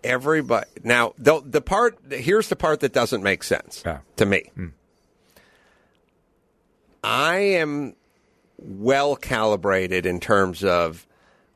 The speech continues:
Speaker 1: I'm no good if it's your, if it's an anniversary or a birthday party. I'm
Speaker 2: Okay.
Speaker 1: no good for that.
Speaker 2: All right.
Speaker 1: But I am well calibrated when I go, "I think what I'm offering is fair.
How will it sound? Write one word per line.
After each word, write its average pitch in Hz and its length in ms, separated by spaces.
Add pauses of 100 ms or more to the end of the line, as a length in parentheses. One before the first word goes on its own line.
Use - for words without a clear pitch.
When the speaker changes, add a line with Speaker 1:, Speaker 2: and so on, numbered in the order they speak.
(920)
Speaker 1:
I'm 113 220
no 156 200
good 139 420 (360)
if 107 160
it's 107 180
your, 101 320
if 98 160
it's 104 140
an 117 100
anniversary 113 720
or 95 120
a 87 40
birthday 80 400
party. - 400 (640)
I'm - 80
Speaker 2:
Okay. 80 140
Speaker 1:
no 107 160
good 95 200
for 87 120
that. 71 220 (140)
Speaker 2:
All 82 100
right. 87 180 (200)
Speaker 1:
But 113 120
I 120 140
am 147 420
well 143 340
calibrated 107 840
when 98 220
I 98 140
go, 95 500 (360)
"I - 140
think 151 300
what 135 160
I'm 120 140
offering 107 500
is 90 160
fair. 175 540